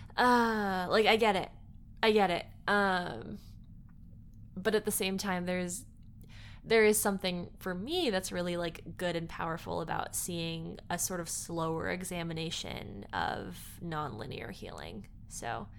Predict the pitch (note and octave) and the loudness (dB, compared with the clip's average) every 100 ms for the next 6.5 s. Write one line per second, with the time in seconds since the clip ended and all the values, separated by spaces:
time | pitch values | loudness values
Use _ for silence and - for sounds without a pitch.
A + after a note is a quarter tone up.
0 | - - - - A#3 B3 G#3+ G3 E3+ C3+ | -16 -16 -12 2 4 6 4 6 4 0
1 | - - - D#2 - - - - - G#3+ | -2 -6 -6 -6 -4 -6 -6 -8 -8 -8
2 | F#3+ F3+ F3 - F3 F3 F3 F3+ F3 C#3 | -6 -6 -6 -2 -2 -2 -6 -4 -2 0
3 | D#3 D#3+ E3+ - D#3+ - D#3+ E3+ - - | 0 -2 -6 -8 -8 -6 -6 -6 -6 -6
4 | A2 - - - - - E3+ D#3+ D#3 - | -6 -6 -6 -4 -6 -6 -6 -6 -8 -10
5 | - - - - - - - - F3+ F3+ | -14 -16 -16 -16 -16 -16 -10 -4 -4 -2
6 | E3+ E3 D#3+ D#3 | -4 -4 -6 -8